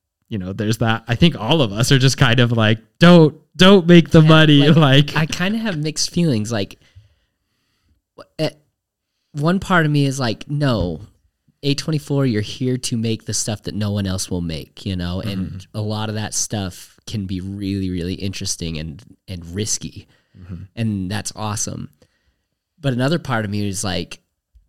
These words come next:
Speaker 2: for example, they, they are making, or at least they were, I don't know if the rights got sold, they were or are planning on making a Halloween, or sorry, a Friday the thirteenth prequel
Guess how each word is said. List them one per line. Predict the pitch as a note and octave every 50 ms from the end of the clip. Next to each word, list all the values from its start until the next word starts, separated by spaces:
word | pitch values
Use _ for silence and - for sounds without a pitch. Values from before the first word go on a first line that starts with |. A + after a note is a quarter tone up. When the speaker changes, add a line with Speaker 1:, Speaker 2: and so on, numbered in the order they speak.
| _ _
Speaker 2:
for | - -
example, | B2+ A2+ B2 B2+ A#2 A2+ G#2+ A#2 A2+
they, | G2+ A2 G#2+ F#2 G2 A2 _
they | - G#2+ G#2+
are | - - G2+ A2+ B2 B2 A2
making, | G2+ G2+ F#2+ F#2 - G2 F#2 F2 F2 E2+
or | - - G#2 G2+ F#2+ F#2 F2 E2+ -
at | -
least | G#2+ G2 F#2 F2 -
they | E2
were, | D#2+ F2 G2+ G#2+ F#2+ D#2+
I | E2+
don't | F#2 D2+ E2
know | F#2 F#2
if | -
the | - F2
rights | E2+ G2 A2+ - -
got | - - - -
sold, | - - F2 F2 F#2+
they | F#2+ F#2
were | F2 F#2+ G#2 A2+ A#2 A#2 G#2 F#2 F#2+ G2 - -
or | - G2+ G2 - -
are | G#2+ A2 A2 F#2+ F#2 F#2+
planning | - - G2+ G2 G#2 F#2
on | F2+ F#2
making | F#2+ G2 F#2 - G2 F#2+
a | F2+
Halloween, | - - G#2 F#2+ G2 G2 F#2+ F2+ F#2 F#2 F2+ F2+ F2+ E2+ - - _ _ _ _ _ _ _ _ _
or | - B2+ G#2+
sorry, | - - A#2+ G#2+ F#2+
a | F2+
Friday | - - A2+ A2 G#2 G#2+ G2
the | F#2+ F2
thirteenth | - G2 F2 - - - G2+ D#2 - - _
prequel | - - G#2 G#2+ A#2+ - - G3 G#3+ A3